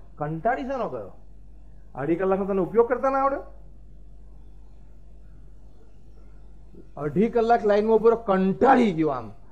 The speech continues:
થાકી ગયો, આમ કેળ દુખવા માંડી, આમ હવે ઓફિસમાં જવાનું મન નથી.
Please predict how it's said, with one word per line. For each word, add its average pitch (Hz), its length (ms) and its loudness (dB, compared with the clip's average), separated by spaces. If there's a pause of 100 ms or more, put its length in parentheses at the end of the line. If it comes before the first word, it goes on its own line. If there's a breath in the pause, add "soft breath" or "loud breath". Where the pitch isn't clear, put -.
(300 soft breath)
થાકી 226 440 4
ગયો, 143 260 -2 (640 soft breath)
આમ 214 140 0
કેળ 254 400 8
દુખવા 214 340 2
માંડી, 147 360 -4 (600 soft breath)
આમ 226 200 -6
હવે 214 140 6
ઓફિસમાં 277 400 6
જવાનું 277 240 0
મન 294 120 4
નથી. 202 400 2